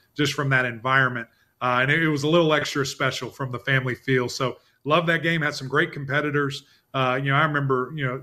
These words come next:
Jalen, number nine linebacker, one of the freakiest guys I've ever played against. Uh, just his speed, uh, his awareness, the things that he could do. Uh, and it was a hard-fought battle. You know, we kinda crept out in a big lead at first,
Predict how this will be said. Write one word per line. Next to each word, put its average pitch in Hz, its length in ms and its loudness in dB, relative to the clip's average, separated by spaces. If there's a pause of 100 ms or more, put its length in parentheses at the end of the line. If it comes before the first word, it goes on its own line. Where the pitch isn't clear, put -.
(120)
Jalen, 147 420 0
number 147 180 -2
nine 143 320 0
linebacker, 139 520 -2
one 143 100 -4
of 135 60 -4
the 123 80 -8
freakiest 143 520 0
guys 135 240 2
I've 135 120 0
ever 123 180 0
played 135 300 2
against. 127 500 -2 (260)
Uh, 120 140 0
just - 220 0
his 131 200 2
speed, 147 720 0 (300)
uh, 123 120 -2
his 131 180 -2
awareness, 139 640 2
the 131 80 -8
things 143 260 -4
that 123 80 -2
he 135 140 -2
could 135 180 -4
do. 135 320 4 (340)
Uh, 123 140 0
and 127 80 0
it 156 40 4
was 156 120 2
a 147 60 2
hard-fought 156 420 0
battle. 147 380 2
You 139 80 -4
know, 139 60 0
we 139 100 0
kinda 160 240 2
crept 170 280 0
out 165 240 0
in 143 120 -4
a 131 40 0
big 151 240 0
lead 156 240 4
at 147 160 -2
first, 165 460 2